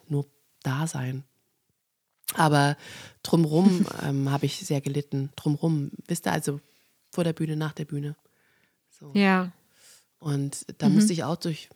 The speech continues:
Speaker 2: Ist das auch der Grund, warum du jetzt, äh, so f-, also eigentlich alles selbst machst quasi? Ich meine, du hast es ja auch über dein eigenes Label jetzt
Speaker 1: Ja.
Speaker 2: veröffentlicht, deine
Speaker 1: Nee,
Speaker 2: neue
Speaker 1: das hatte
Speaker 2: C D,
Speaker 1: andere
Speaker 2: ne?
Speaker 1: Gründe. Einfach, weil es einfach, ja, es ist halt einfach,
Speaker 2: Okay.
Speaker 1: ich habe,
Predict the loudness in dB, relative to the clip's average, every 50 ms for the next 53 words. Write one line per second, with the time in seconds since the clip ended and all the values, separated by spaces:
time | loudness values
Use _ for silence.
0 | _ _ _ _ _ _ _ _ _ _ _ _ _ _ _ _ _ _ _ _
1 | _ -14 -10 -4 0 0 2 2 2 4 6 4 6 6 6 6 6 6 6 6
2 | 4 2 4 4 4 4 4 2 2 0 -4 -8 -8 -4 -2 -2 -2 0 -2 -2
3 | -4 -4 -2 -2 0 0 0 0 0 0 0 0 0 0 0 0 0 0 2 2
4 | 2 2 2 0 -4 0 2 2 2 2 -2 -8 -10 -2 0 2 4 4 2 2
5 | -2 -2 -2 -2 0 0 0 0 -2 -2 -4 -6 -6 -6 -6 -4 -2 -2 0 0
6 | 0 0 0 0 2 4 4 2 4 4 4 4 4 4 4 2 2 0 -2 -2
7 | 0 0 2 2 2 0 0 0 0 4 6 6 6 6 6 4 4 4 2 2
8 | 2 2 4 4 4 4 2 0 0 -2 -2 0 0 -2 -2 -2 -2 -2 -2 0
9 | 0 0 -2 -2 -4 -6 -8 -8 -6 -8 -8 -8 -10 _ _ _ _ _ -12 -8
10 | -6 -4 -4 -4 -4 -6 -6 -4 -2 -2 -2 -2 -4 -6 -6 -4 -4 -6 -6 -8
11 | -4 0 0 0 0 0 0 0 2 2 2 2 2 0